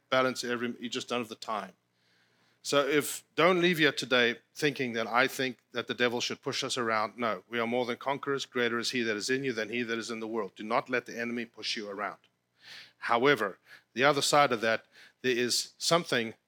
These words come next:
called the sufferings of Christ in the Bible. And the glory of God is attached sometimes to suffering. And I want to talk to you a little bit about that.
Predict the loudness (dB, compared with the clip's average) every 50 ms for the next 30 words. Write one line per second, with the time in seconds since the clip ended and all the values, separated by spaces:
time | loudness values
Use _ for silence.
0 | _ _ _ -6 -2 0 0 0 0 -2 -2 0 -2 -2 -2 -2 -2 -2 -2 -4
1 | -4 -4 -2 0 0 0 0 0 -4 -6 -6 -6 -6 0 2 4 4 4 2 -2
2 | -8 -16 _ _ _ _ _ _ _ -20 -20 -20 _ _ _ -4 -4 -2 -2 -2
3 | 0 2 4 6 6 6 6 6 4 2 4 4 6 4 4 2 0 -4 -6 -6
4 | -4 0 2 4 4 2 2 -4 -6 -8 -14 _ -10 -6 -4 -4 -4 -2 -2 -2
5 | 0 -2 -4 -6 -6 -6 -4 -4 -4 -6 -8 -8 -10 -10 -12 _ _ _ -12 -8
6 | -6 -4 -2 -2 -4 -4 -6 -8 -8 -8 -8 -8 -6 -6 -6 -4 -4 -4 -6 -6
7 | -6 -6 -8 -8 -10 -14 -16 -18 _ -16 -18 -18